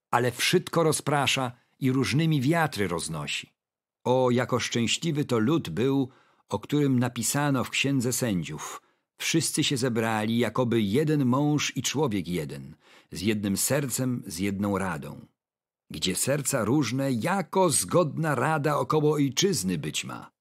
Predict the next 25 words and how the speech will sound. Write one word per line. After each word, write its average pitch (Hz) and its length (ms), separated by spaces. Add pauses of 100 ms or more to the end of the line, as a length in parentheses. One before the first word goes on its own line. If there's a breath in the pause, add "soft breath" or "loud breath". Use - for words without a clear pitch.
(1800)
Sejmy 160 500
się 147 200
w 101 120
niezgodzie 107 540
targać 90 600
muszą. - 580 (920)
Cóż - 380
będzie 135 420
po 120 120
waszych 110 320
sejmach, 78 840 (260)
które 117 320
tylo 156 360
samy 147 540
na 127 240
oddalenie 131 760
i 127 100
leczenie 127 440
przygód 156 500
i 123 60
złych 107 340
razów 117 680
Rzeczypospolitej 131 1080
wam 113 200
zostały, 110 720